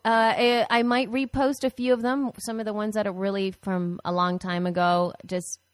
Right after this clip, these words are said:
just because. And then, um, I don't know if I have any more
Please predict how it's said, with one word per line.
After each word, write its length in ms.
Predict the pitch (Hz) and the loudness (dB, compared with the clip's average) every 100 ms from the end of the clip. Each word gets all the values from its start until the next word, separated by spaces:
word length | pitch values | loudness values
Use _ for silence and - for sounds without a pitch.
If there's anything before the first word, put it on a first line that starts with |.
| _ | _
just 220 | 185 180 | -6 -6
because. 400 | 208 196 180 175 | -8 -2 0 0
And 200 | 170 170 | -2 -2
then, 360 | 170 165 165 165 | -2 -4 -6 -6
um, 380 | 175 165 160 160 _ _ - | -6 -6 -6 -10 _ _ -8
I 100 | 170 | -4
don't 120 | 202 | 0
know 160 | 208 | 2
if 140 | 220 202 | 2 0
I 80 | 185 | -2
have 180 | 180 | -2
any 160 | 180 175 | -2 -2
more 340 | 170 170 170 | 0 0 -2